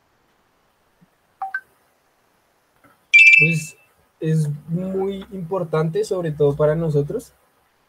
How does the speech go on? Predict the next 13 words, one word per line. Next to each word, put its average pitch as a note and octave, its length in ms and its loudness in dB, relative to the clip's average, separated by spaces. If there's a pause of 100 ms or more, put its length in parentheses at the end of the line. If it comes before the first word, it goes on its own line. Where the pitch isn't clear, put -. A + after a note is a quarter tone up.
(480)
como C3+ 220 -6
entrenadores, C3+ 760 -2 (360)
tener B2+ 500 -2
en C3 160 -8
cuenta C3 840 -2 (440)
los B2+ 180 -10
sistemas B2+ 420 -8
energéticos, B2+ 680 -10
sobre C3 220 -6
todo A#2 220 0
estos - 300 -10
tres, - 320 -6 (760)
porque B2 760 -8